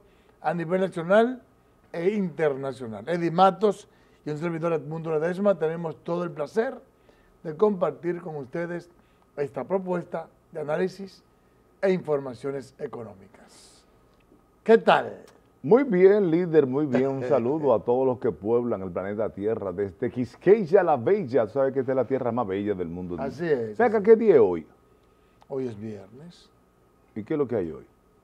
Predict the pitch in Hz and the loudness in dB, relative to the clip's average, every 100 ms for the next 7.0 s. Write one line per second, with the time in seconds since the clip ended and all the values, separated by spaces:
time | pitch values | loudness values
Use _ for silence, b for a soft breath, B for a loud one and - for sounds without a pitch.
0 | _ _ _ _ _ _ _ _ _ _ | _ _ _ _ _ _ _ _ _ _
1 | _ _ - 135 170 175 156 160 160 - | _ _ -14 -2 4 4 2 -6 -12 -16
2 | - b b b b _ _ - 262 254 | -20 b b b b _ _ -2 0 0
3 | - _ _ - 92 90 90 87 85 85 | -6 _ _ -4 -2 0 -2 -4 -4 -6
4 | 78 80 80 82 80 85 87 95 92 135 | -8 -8 -8 -8 -8 -8 -8 -10 -6 -4
5 | 180 170 151 143 123 131 135 139 127 147 | -4 -4 -6 -8 -8 -8 -8 -8 -6 -8
6 | 156 147 - 214 240 208 156 120 104 - | -8 -14 -4 0 0 0 -6 -8 -14 -16